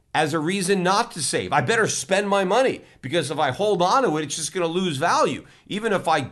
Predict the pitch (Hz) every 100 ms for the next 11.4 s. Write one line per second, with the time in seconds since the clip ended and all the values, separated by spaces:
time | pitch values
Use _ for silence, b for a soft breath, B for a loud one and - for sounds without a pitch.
0 | - 151 208 196 180 131 165 294 - 139
1 | 147 160 147 196 196 180 135 160 135 120
2 | 120 180 208 175 135 160 202 - 139 -
3 | 151 156 - 190 214 185 - B B 143
4 | 143 185 196 - 143 147 147 165 160 -
5 | 208 254 143 123 175 165 175 202 247 226
6 | 185 127 - 160 180 143 127 123 - B
7 | B - - 165 175 165 151 131 131 131
8 | 113 - 156 131 123 110 - 151 165 123
9 | 101 104 - - b b 160 139 131 170
10 | 165 156 127 143 139 143 190 285 277 -
11 | 156 92 - 175